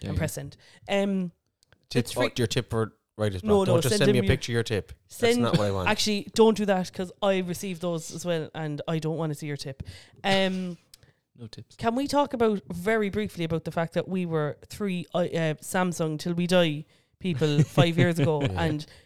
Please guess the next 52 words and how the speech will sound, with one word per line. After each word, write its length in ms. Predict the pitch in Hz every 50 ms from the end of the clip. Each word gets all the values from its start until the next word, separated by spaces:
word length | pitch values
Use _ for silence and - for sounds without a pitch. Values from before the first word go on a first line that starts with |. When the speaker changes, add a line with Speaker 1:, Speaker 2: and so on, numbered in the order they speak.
| _ -
Speaker 2:
now 400 | 180 185 180 180 175 170 170 170 -
if 80 | 160 -
someone 420 | - 185 175 170 165 165 165 - - -
gave 240 | - 190 175 180 160
me 180 | 170 165 160 -
a 40 | 160
Samsung 400 | - 175 165 165 156 165 156 160
for 100 | 170 160
free, 220 | - - 175 160
I'd 80 | 156 151
be 60 | -
like, 140 | 156 151 -
"Sorry, 320 | - - 175 165 156 156
I'll 60 | 156
just 200 | 151 - 160 -
buy 100 | - 165 156
an 100 | 151 151
Speaker 3:
<laughs> 140 | 151 151 151
Speaker 2:
iPhone." 240 | - 147 - - -
Speaker 3:
Yeah. 200 | 160 - - 156 - - -
Speaker 1:
Well, 80 | 113 123
they 60 | 139
Speaker 3:
I'll 80 | 131
Speaker 1:
kept, 160 | - 160 156 -
Speaker 3:
trade 260 | - 127 123 123 113
it 80 | 107
in. 260 | 110 113 107 104 101 - -
Speaker 1:
they 100 | - 113
did 200 | 123 143 139 -
keep 260 | - - 151 139 -
giving 260 | - 131 127 131 120
us 120 | 113 113 -
phones, 360 | - 127 127 120 113 110 107
like. 180 | 110 110 117 - _ _ _ _ _ _ _ _ _ _ _ _ _ _ _ _ _ _
Speaker 2:
Yeah. 200 | 165 156 143 139 135
Speaker 1:
Do 100 | - 113
you 60 | 110
know? 140 | 110 117 120 - - _ _
Speaker 3:
We 80 | - 113
did 100 | 110 117
Speaker 2:
But 80 | - -
Speaker 3:
get 80 | -
Speaker 2:
no, 80 | 403 403
Speaker 3:
a 20 |
lot 140 | 370 269 196
of 60 | -
Speaker 2:
I 100 | 285 359
was 120 | 359 370 240
Speaker 3:
free, 60 | 196 196
Speaker 2:
buying, 340 | 302 381 392 330 247 202 185
Speaker 3:
yeah. 40 | - - -
Speaker 2:
I 240 | 269 320 285 214